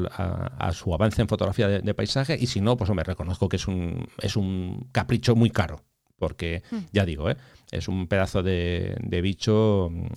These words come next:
Speaker 1: eh, en fin, caro, porque está por encima, muy por encima de los dos mil euros, y, eh, claro, es un fijo, que eso también te limita mucho.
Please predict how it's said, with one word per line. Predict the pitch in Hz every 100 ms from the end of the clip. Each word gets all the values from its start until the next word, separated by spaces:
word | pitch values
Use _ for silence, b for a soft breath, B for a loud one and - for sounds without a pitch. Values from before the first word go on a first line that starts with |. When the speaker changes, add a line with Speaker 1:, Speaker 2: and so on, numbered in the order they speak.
| - -
Speaker 1:
eh, | - 80 - - - -
en | 92
fin, | 117 85 - _
caro, | - 98 139
porque | - - 85 - - -
está | - - 76 76
por | - 82
encima, | 80 92 87
muy | - 95 107
por | 107 87
encima | - 92 85
de |
los | 78 80
dos | 80
mil | 85 78
euros, | 101 127 170 - B B B B B B B B -
y, | 135 127 135 113
eh, | 98
claro, | - 131 85 - -
es | 95
un | 95
fijo, | - - 87
que | 82
eso |
también | 80 98 104
te |
limita | 95 95 85
mucho. | 147 -